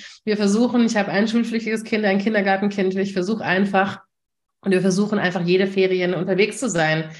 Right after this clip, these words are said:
Mein Mann kann zwar auch im Homeoffice arbeiten, aber er ist angestellt und wir haben jetzt zum Beispiel letztes Jahr schon Urlaub eingekauft.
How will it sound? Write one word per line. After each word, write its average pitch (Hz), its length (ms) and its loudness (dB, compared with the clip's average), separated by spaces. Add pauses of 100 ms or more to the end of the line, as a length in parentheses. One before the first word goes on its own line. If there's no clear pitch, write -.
(380)
Mein 180 120 0
Mann 220 180 2
kann 208 160 0
zwar 220 160 0
auch 226 40 -6
im 220 140 4
Homeoffice 196 420 0
arbeiten, 208 680 -2
aber 180 420 -4
er 156 100 -2
ist 190 100 -4
angestellt 233 680 -2
und 208 120 0
wir 202 120 2
haben 202 140 2
jetzt 202 180 -4
zum 202 100 -4
Beispiel 202 260 -2
letztes 196 340 -2
Jahr 208 100 0
schon 202 180 -2
Urlaub 190 260 4
eingekauft. 135 760 -10